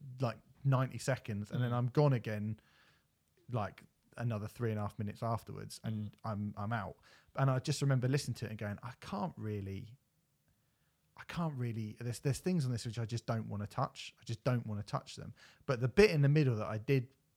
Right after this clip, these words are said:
Speaker 1: think, "Well, like, we're gonna have some lyrics on it and we have to do it." And Dad was like, "Do you want me to write some lyrics and stuff?" And I was like, "No, I might have a go at doing it myself." So I was listening to it and I, I just, I felt like we needed to, to have something sort of make it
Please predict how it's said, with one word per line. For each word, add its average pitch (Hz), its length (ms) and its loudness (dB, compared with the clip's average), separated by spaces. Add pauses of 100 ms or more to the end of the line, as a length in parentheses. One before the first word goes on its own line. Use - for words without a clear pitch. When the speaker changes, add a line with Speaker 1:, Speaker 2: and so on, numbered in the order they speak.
Speaker 1:
think, 113 280 -4
"Well, 117 140 2
like, 113 160 0
we're 120 80 2
gonna 139 240 4
have 117 180 0
some 113 160 -4
lyrics 107 320 -4
on 101 120 -4
it 90 60 -6
and 98 80 -6
we 104 100 -2
have - 260 -8
to - 60 -12
do 107 240 -4
it." 90 160 -10 (540)
And 107 460 -4 (140)
Dad 113 120 -4
was 104 120 -10
like, 101 140 -8
"Do 104 40 -10
you 113 60 -8
want 107 60 -10
me 110 60 -8
to 110 60 -6
write 107 140 -8
some 110 140 -10
lyrics 110 220 -8
and 107 80 -12
stuff?" 107 160 -12
And 131 80 -6
I - 20 -4
was 123 80 -6
like, 131 120 -8
"No, 160 60 -2
I 156 120 -2
might 165 200 -2
have 120 100 -6
a 120 40 -4
go 120 120 -4
at 107 140 -6
doing 110 140 -6
it 104 60 -10
myself." 107 340 -8
So 117 60 -6
I - 20 -2
was 113 100 -2
listening 135 280 -2
to - 200 -8
it 98 140 -8
and 110 180 -6 (320)
I, 120 260 -6
I 131 80 -2
just, 139 280 -6 (960)
I 131 80 -2
felt 160 280 6
like 131 140 -2
we 131 120 0
needed 127 380 0
to, 113 160 -4 (640)
to 113 120 -4 (100)
have 113 240 -6
something 107 720 -6
sort 98 280 -6
of 104 240 -10
make 135 320 4
it 120 120 -6